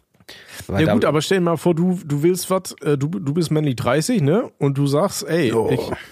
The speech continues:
Speaker 2: ich wichs zwar immer mal wieder auch in so einen Seifenspender, aber eigentlich finde ich auch Socken ganz geil,
Speaker 1: <laughs> Ja.
Speaker 2: die würde ich gerne kaufen", ne? Und du kaufst sie hier irgendwo im Internet, shoppst sie die dann rein und du denkst, du kriegst so von der achtzehnjährigen Jessica ihre, ihre gebrauchten Socken,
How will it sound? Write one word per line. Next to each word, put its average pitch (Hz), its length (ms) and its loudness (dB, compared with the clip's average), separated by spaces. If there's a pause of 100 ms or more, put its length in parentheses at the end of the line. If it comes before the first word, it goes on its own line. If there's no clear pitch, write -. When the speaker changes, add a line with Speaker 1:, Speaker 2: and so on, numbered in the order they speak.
(260)
Speaker 2:
ich 131 200 -2
wichs - 240 -6
zwar 147 240 -4
immer 165 160 0
mal 147 200 0
wieder 151 180 0
auch 151 120 0
in 147 80 -4
so 127 120 -4
einen 117 60 -2
Seifenspender, 180 680 0
aber 127 160 4
eigentlich 160 260 0
finde - 200 0
ich 196 80 -2
auch 143 100 2
Socken 185 340 -2
ganz 185 300 -2
geil, 196 340 0
Speaker 1:
<laughs> - 240 0
Ja. 156 120 0
Speaker 2:
die 127 40 -2
würde 170 140 2
ich - 100 -4
gerne 156 240 0
kaufen", 123 520 0
ne? 160 120 2
Und 208 160 2
du 180 80 0
kaufst 175 320 0
sie 147 100 2
hier 151 280 2 (320)
irgendwo 156 320 2
im 151 80 -4
Internet, 185 500 -2 (220)
shoppst - 420 -2
sie 139 80 -2
die 127 140 2
dann 104 160 2
rein 113 420 0 (100)
und 135 260 -4 (120)
du 139 100 -6
denkst, 147 380 0
du 135 100 -6
kriegst - 260 -4
so 143 100 0
von 143 140 0
der 131 100 0
achtzehnjährigen 143 580 0
Jessica 170 460 0
ihre, 139 420 4
ihre 120 300 0
gebrauchten 127 640 0
Socken, 127 340 -2